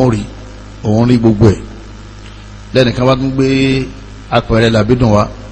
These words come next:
Ànábì bá béèrè pé, "Asadaqatun hiya am, am hadiyya?" Aw kama qala sallallahu alayhi wa sallam. Ṣé sàárà ni àbí ẹ̀bùn?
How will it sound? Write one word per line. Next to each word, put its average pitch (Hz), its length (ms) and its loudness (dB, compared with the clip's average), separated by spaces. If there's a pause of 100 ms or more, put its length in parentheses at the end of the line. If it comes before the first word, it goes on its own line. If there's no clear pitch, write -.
(960)
Ànábì 135 260 0
bá 131 140 6
béèrè 131 280 6
pé, 123 400 4 (840)
"Asadaqatun 127 720 2
hiya 123 340 4 (440)
am, 117 160 0 (420)
am 120 140 0
hadiyya?" 113 520 4 (1200)
Aw 107 100 0
kama 110 260 -4
qala 123 260 2
sallallahu 110 640 2
alayhi 101 200 0
wa 98 100 -2
sallam. 104 320 -2 (1800)
Ṣé 156 200 -2
sàárà 131 420 6
ni 117 280 0 (580)
àbí 113 340 2
ẹ̀bùn? 110 220 2